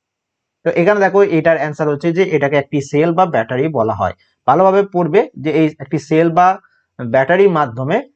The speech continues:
কন্ডাক্টর বা পরিবাহী জুড়ে বিভব পার্থক্য বজায় রাখতে সহায়তা করে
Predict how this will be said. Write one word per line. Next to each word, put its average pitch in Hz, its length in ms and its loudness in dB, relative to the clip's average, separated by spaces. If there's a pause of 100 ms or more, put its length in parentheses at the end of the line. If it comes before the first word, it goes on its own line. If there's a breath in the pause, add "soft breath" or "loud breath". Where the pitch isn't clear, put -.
(220)
কন্ডাক্টর 185 540 0
বা 185 120 2
পরিবাহী 151 500 0
জুড়ে 147 240 0
বিভব 156 400 0
পার্থক্য 147 500 -2
বজায় 127 260 0
রাখতে 151 320 0
সহায়তা 117 420 -4
করে 98 240 -8